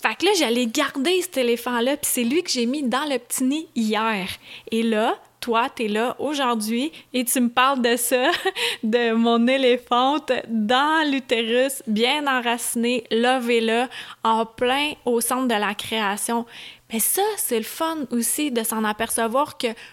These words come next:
oui, ça peut, tu peux demander des signes, mais peut-être que tu l'as juste avant que tu l'aies demandé. Ça, je m'en rends compte de plus en plus. Puis parce que le temps n'existe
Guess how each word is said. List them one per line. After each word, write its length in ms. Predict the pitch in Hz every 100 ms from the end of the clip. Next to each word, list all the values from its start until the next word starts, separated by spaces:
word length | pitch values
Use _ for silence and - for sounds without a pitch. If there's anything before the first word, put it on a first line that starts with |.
| -
oui, 120 | 254
ça 180 | 302 262 233 - -
peut, 220 | 320 320 - - - _
tu 100 | -
peux 180 | - 294
demander 480 | 254 226 220 220 277
des 160 | 240 233
signes, 280 | 370 381
mais 160 | 269 202 - _
peut-être 460 | 320 320 359 381 -
que 100 | 247
tu 320 | 240 254 240
l'as 180 | 254 - - _ _
juste 400 | 240 330 392 - -
avant 480 | 269 254 220 262 269 - _ -
que 60 |
tu 220 | 220 - 226
l'aies 100 | 202
demandé. 560 | 214 208 208 220 247 - -
Ça, 180 | - 359
je 120 | 311
m'en 160 | 254 208
rends 200 | 214 214
compte 200 | 277 285
de 80 | 233
plus 240 | 226 233
en 120 | 220 214
plus. 180 | 320 349 - - -
Puis 120 | 262
parce 460 | 247 240 - - -
que 140 | - 277 415 - - _ _
le 300 | 233 247 254 247
temps 260 | 285 311
n'existe 540 | 269 247 233 277 -